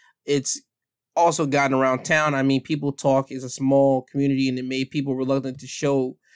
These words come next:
well, to use him toward the end of his, well, highlight." Uh,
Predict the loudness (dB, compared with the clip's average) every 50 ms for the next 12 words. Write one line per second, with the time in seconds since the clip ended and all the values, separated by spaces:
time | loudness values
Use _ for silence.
0 | _ _ _ _ 0 2 2 2 2 -2 -4 -4 0 0 0 2 2 0 0 -2
1 | -2 -2 2 2 2 2 0 -6 -10 -6 -2 0 0 0 0 -2 -4 -6 -4 -2
2 | -2 -2 -4 -8 -14 -16 _ _ _ -10 -6 -4 -4 -4 -6 -12 _ _ _ -6
3 | -2 0 0 0 0 -2 -4 -4 -6 -8 -10 -20 _ _ _ _ _ _ _ _
4 | _ _ -6 -2 0 2 4 2 2 0 -2 -4